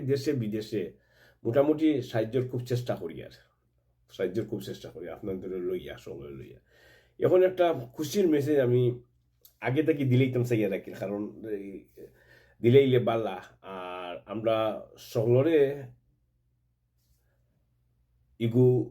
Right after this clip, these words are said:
দাওয়াত পৌঁছানি হইব, ফোন দি করুক, টেক্সট দি করুক, গিয়া হোক, যে কোনো দাওয়াত পৌঁছানো হইব, সকলরে দাওয়াত পৌঁছানো হইব। এবারে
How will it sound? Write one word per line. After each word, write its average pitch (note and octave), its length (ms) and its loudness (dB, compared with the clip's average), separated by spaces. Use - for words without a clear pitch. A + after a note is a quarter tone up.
দাওয়াত A#2 300 4
পৌঁছানি C#3 480 2
হইব, A#2+ 180 2
ফোন A2 240 -2
দি B2+ 160 -2
করুক, B2 300 4
টেক্সট A#2+ 240 -6
দি B2+ 140 -4
করুক, A#2 360 2
গিয়া G#2+ 240 8
হোক, A#2+ 260 6
যে A2 160 2
কোনো B2 120 8
দাওয়াত A2 260 4
পৌঁছানো B2 360 6
হইব, G#2+ 140 2
সকলরে F#3+ 560 6
দাওয়াত G#2 240 -2
পৌঁছানো G2 300 -6
হইব। F2 120 -10
এবারে G#2+ 280 0